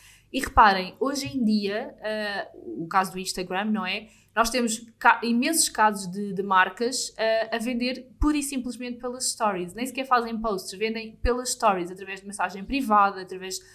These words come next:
divulgação, só pelas stories. Então temos aqui um grande potencial. Como é que eu cheguei até aqui? Porque é que eu hoje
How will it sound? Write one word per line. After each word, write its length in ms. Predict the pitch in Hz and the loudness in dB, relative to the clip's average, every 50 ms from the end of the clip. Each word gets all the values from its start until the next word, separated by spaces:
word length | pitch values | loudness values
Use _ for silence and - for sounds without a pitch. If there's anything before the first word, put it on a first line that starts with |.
| - _ - | -20 _ -6
divulgação, 760 | 190 196 190 208 208 208 214 220 - - 220 208 208 214 214 | -4 -2 -2 0 2 2 2 2 2 2 4 2 2 0 -4
só 220 | - - - 269 | -6 -2 0 0
pelas 300 | 269 269 262 254 254 254 | 0 0 -2 -6 -6 -8
stories. 340 | - - 233 190 170 175 180 | -4 0 0 0 0 0 -4
Então 180 | 202 202 226 240 | -6 -6 -4 -6
temos 220 | 220 233 240 233 226 | -4 -4 -4 -4 -4
aqui 200 | 220 220 240 240 | -6 -8 -8 -6
um 40 | |
grande 260 | 226 220 220 226 214 220 | -4 -2 -2 -2 -4 -6
potencial. 680 | - - 220 220 220 220 - - 190 156 139 - - - _ _ - - - - _ _ _ _ _ _ _ _ _ _ _ _ | -12 -10 -8 -8 -6 -6 -2 0 0 0 0 0 -4 -16 _ _ -20 -20 -20 -20 _ _ _ _ _ _ _ _ _ _ _ _
Como 160 | - 285 285 311 | 0 4 6 6
é 80 | 330 320 | 6 6
que 100 | 320 311 | 4 0
eu 320 | 320 302 - - - - - | -2 -2 -4 -6 -8 -4 0
cheguei 420 | - - - 269 254 277 294 294 | 0 2 4 4 4 4 2 0
até 120 | - - 277 | -4 -4 -6
aqui? 260 | 269 269 - 285 294 | -6 -4 -2 -2 -2
Porque 240 | 294 - 254 - 262 | -2 -4 -6 -4 -4
é 40 | |
que 100 | 240 - | -4 -4
eu 80 | 262 262 | -4 -6
hoje 420 | 262 254 262 262 240 233 240 - | -4 -4 -4 -4 -4 -4 -4 -6